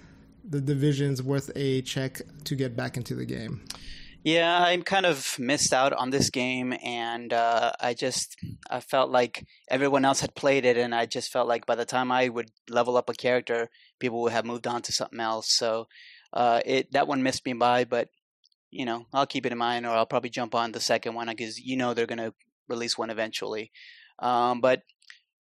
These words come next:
Speaker 2: King of Fighters here, I see this on the list here, Mondo. Uh, this is a new D L C. Now,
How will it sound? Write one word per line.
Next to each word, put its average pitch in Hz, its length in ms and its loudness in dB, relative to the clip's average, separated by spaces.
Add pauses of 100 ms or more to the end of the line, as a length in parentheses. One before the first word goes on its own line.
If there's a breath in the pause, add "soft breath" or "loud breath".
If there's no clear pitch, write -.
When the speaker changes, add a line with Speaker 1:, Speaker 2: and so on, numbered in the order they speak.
Speaker 2:
King 180 160 0
of 180 80 4
Fighters 170 460 4
here, 143 200 4
I 131 100 4
see 160 180 2
this 147 200 0
on 135 140 2
the 123 80 -2
list 135 240 2
here, 131 140 4
Mondo. 131 380 6
Uh, 127 320 6 (580 loud breath)
this 156 200 0
is 170 120 2
a 160 60 6
new 175 200 6
D 180 140 6
L 160 120 8
C. 170 380 6
Now, 151 400 4